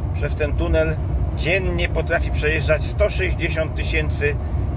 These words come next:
y, samochodów. Także jest naprawdę, bardzo często są bardzo duże, potężne korki. Y, to jest tunel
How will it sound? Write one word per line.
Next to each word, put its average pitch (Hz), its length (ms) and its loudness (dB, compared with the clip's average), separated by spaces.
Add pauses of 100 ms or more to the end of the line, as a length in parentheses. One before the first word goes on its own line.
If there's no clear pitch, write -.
y, 131 80 0
samochodów. 143 880 2 (720)
Także 123 360 0
jest 135 240 0
naprawdę, 135 600 2 (760)
bardzo 185 420 4
często 156 440 4
są 143 280 0 (480)
bardzo 147 360 2
duże, 123 440 2 (340)
potężne 131 520 2
korki. - 480 2
Y, - 60 0 (1800)
to 110 60 2
jest - 240 2
tunel 143 380 2